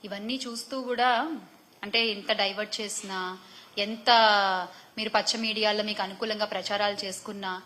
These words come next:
ప్రచారాలతో ఎక్కువ రోజులు నడపలేరు కదా ప్రభుత్వాల్ని. ప్రచారాలతో ఎక్కువ రోజులు నడపగలరా ప్రభుత్వాల్ని? లేదు కదా. మళ్ళీ ఖచ్చితంగా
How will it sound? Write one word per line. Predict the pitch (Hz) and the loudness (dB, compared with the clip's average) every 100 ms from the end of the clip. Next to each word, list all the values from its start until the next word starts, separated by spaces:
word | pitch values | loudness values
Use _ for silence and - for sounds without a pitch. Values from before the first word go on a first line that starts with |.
| - - _ | -18 -20 _
ప్రచారాలతో | 208 214 269 277 277 277 277 285 | 0 2 4 6 8 6 4 4
ఎక్కువ | 262 - 269 | 4 0 -2
రోజులు | 262 269 | 0 0
నడపలేరు | 254 214 220 254 233 | -2 -2 0 -2 -2
కదా | 196 | -6
ప్రభుత్వాల్ని. | 170 202 208 214 196 170 165 _ _ _ _ _ _ _ _ _ _ _ - | -8 -8 -8 -6 -8 -8 -16 _ _ _ _ _ _ _ _ _ _ _ -12
ప్రచారాలతో | 190 220 254 269 | -6 -2 -2 0
ఎక్కువ | 320 311 | -2 -2
రోజులు | 330 320 311 | -4 0 0
నడపగలరా | 294 339 330 240 | 0 0 -2 -2
ప్రభుత్వాల్ని? | 220 214 220 208 170 160 - | -6 -8 -8 -12 -10 -14 -4
లేదు | 240 | -4
కదా. | 285 196 147 - _ _ _ _ _ _ _ _ _ _ _ _ _ _ _ _ _ - | -2 -6 -8 -18 _ _ _ _ _ _ _ _ _ _ _ _ _ _ _ _ _ -8
మళ్ళీ | 196 202 233 339 392 - - | -2 0 2 0 -2 -14 -14
ఖచ్చితంగా | 202 - 233 226 226 240 302 | -8 -6 -2 -2 0 2 0